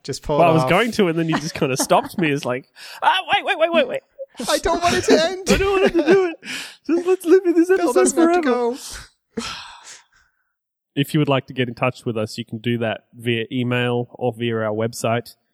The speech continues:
Speaker 2: Uh, the website is independence dot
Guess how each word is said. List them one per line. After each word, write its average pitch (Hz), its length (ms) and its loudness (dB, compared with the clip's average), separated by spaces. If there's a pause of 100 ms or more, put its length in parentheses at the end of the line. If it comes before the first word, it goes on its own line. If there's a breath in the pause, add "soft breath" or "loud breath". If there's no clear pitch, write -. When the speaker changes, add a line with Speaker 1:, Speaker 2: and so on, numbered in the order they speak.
(340)
Speaker 2:
Uh, 107 140 -4
the 104 100 -8
website 110 420 -4
is 117 260 -4
independence 139 1040 -4
dot 120 280 -2